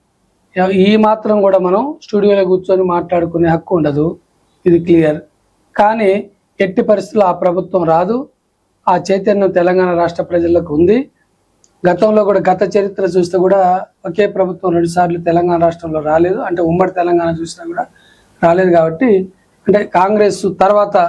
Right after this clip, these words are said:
జరిగిన పరిణామాలు తెలుగుదేశం వచ్చిన దగ్గర నుంచి చూస్తే లేదు.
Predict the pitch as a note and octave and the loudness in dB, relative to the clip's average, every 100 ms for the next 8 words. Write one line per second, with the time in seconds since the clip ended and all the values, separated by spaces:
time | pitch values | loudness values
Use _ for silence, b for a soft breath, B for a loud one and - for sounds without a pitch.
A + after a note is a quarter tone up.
0 | E3+ B B - F#3 F#3 F#3+ F3+ F3 F#3 | -4 B B -2 0 2 0 0 0 0
1 | E3+ F3 F#3 F#3+ F#3 F#3 F3 E3+ F3 E3 | -2 0 2 2 0 0 -2 0 0 0
2 | D#3+ F3 E3 - E3 - F3 E3 - b | 0 0 -2 -4 -8 -2 0 0 -4 b
3 | b b F3 E3 G3 C#4 | b b 0 2 2 -2